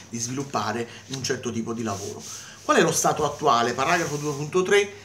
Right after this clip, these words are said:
del libro Vendere sistemi di fissaggio. Qual è lo stato attuale del, ehm, diciamo, della vendita nel nostro settore? Ora, se tu non avessi impattato su di me, non avessi letto un libro di marketing e vendita, io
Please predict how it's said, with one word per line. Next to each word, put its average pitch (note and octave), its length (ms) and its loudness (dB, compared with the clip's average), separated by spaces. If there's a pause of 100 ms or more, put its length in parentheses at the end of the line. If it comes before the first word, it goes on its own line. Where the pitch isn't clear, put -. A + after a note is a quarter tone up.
(140)
del C3+ 460 0
libro C3 400 -2
Vendere C3+ 340 -2
sistemi C3+ 260 -4
di D#3+ 60 -2
fissaggio. A2+ 400 -2
Qual E3+ 140 4
è - 20 2
lo A#2+ 80 0
stato C#3 280 -4
attuale A#2 580 -4 (880)
del, C3 320 -2 (420)
ehm, B2 140 -6
diciamo, C3 260 -2
della F3+ 160 4
vendita A#2+ 280 -2
nel B2+ 80 -4
nostro A2 280 -8
settore? G#2+ 540 -10 (240)
Ora, E3 140 2
se D#3 100 -2
tu - 80 -8
non G3 100 2
avessi D#3+ 320 2
impattato C3 400 -2
su C3+ 100 -8
di A#2+ 120 -6
me, B2 380 -2 (340)
non C3+ 220 -8
avessi C3 280 -4
letto C3 240 -4
un C3 60 -6
libro B2+ 200 -6
di B2+ 60 -4
marketing B2 440 -2
e A#2+ 60 -2
vendita, B2 540 -2
io - 260 -6